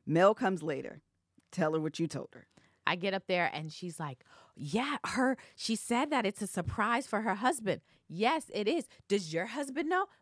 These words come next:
Speaker 2: My husband knows. Hers does not. So don't say anything. I, my name is on the same room as my husband 'cause he knows 'cause we're going to the same room. Her husband does not know. It's a surprise.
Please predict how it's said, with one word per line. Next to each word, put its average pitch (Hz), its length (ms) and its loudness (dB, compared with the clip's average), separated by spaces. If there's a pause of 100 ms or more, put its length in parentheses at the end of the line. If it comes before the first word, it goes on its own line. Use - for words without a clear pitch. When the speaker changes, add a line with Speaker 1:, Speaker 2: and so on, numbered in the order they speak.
Speaker 2:
My 151 240 0
husband 226 380 -2
knows. 214 240 2 (160)
Hers 226 440 2
does 143 220 -4
not. 147 320 0
So 143 140 -6
don't 160 400 0
say 208 280 2
anything. 127 440 -8 (320)
I, 190 220 4
my 196 500 4
name 254 260 -4
is 196 160 -6
on 180 140 -4
the 160 80 -8
same 214 320 0
room 226 160 -4
as 202 100 -6
my 220 160 0
husband 220 320 -4
'cause 147 180 -6
he 226 200 -2
knows 233 320 2
'cause 143 180 -2
we're 175 140 0
going 185 260 2
to 175 80 -6
the 135 100 -6
same 185 400 -2
room. 196 240 -4 (500)
Her 240 200 6
husband 190 480 2
does 196 260 6
not 196 280 6
know. 175 340 2
It's 202 160 0
a 220 80 -2
surprise. 214 380 2